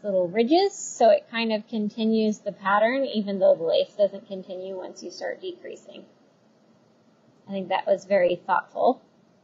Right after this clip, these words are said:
And they're saying two hundred and sixty yards. If you made it not so slouchy, I think you could get away with one, 'cause when we're looking at the projects, you can see, like, this person only did two ten.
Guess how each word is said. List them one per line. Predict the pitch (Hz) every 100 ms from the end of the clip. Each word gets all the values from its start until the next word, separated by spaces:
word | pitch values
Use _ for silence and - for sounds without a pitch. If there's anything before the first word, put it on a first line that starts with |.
| _ _ _ _ _
And | 254
they're | 285 311
saying | 320 311 294 285
two | - 311
hundred | 302 285
and | 277
sixty | 269 277 - 269 254
yards. | 254 254 254 254 240 - -
If | 226 240
you | 233
made | 240 247
it | 247 -
not | 240 240 -
so | - 233
slouchy, | 220 233 226 220 226 220
I | - 202
think | 196 190
you |
could | 180 185
get | 196 190
away | 185 180
with | 180 -
one, | 190 190 185 196
'cause | 185 180 180 - _ 185
when | 202 190 190
we're | 185
looking | 190 208 214 202 -
at | 196 185 185 - _ _ _ _ _ _ _ -
the |
projects, | - 370 381 285 294 285 285 _ - - - _ _ _ _ _ _ _ _ _ _ _ _ _ _ _ _
you | - 208
can | 233
see, | 208 220
like, | 196 196
this | - 240
person | - 262 262 240
only | 214 220
did | 196 202 180
two | - 185
ten. | - 262 254 247 247 240